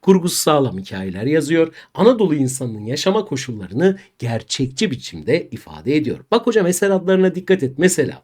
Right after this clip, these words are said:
bak bir otelde yedi kişi. E hocam hani bu korku filmleri olur, gençlik filmleri. Hani eğlenmeye giderler hep beraber bir grup. Sonra sırayla ölürler ya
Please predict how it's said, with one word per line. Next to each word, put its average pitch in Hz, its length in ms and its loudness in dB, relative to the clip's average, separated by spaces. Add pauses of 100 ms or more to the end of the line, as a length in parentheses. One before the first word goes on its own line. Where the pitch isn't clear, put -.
bak - 140 -4 (500)
bir 208 200 8
otelde 147 440 4
yedi 165 240 0
kişi. - 340 -12 (280)
E 139 40 0
hocam 220 220 4
hani 208 220 0
bu 214 240 2 (440)
korku 196 280 6
filmleri 202 380 4
olur, 147 180 6
gençlik 139 580 -2
filmleri. 98 440 -6
Hani 135 280 -2 (480)
eğlenmeye 180 560 4
giderler 135 380 -2
hep 135 240 -6
beraber 98 420 -6
bir 135 140 -2
grup. 180 280 2 (260)
Sonra 185 640 0
sırayla 190 600 4
ölürler 156 460 2
ya - 240 -6